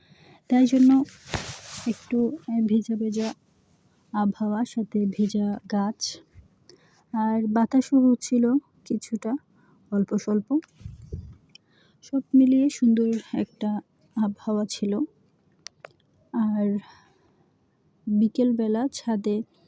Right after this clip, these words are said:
কিছুক্ষণ সময় কাটাতে কিন্তু খুব ভালো লাগে,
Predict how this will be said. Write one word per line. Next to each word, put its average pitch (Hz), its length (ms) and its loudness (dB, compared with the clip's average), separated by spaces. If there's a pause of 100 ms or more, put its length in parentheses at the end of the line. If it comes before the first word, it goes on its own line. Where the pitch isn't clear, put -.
(540)
কিছুক্ষণ 240 580 2
সময় 214 400 -2
কাটাতে 208 600 -6
কিন্তু 220 420 -2
খুব 254 240 0 (140)
ভালো 247 320 0
লাগে, 214 320 -2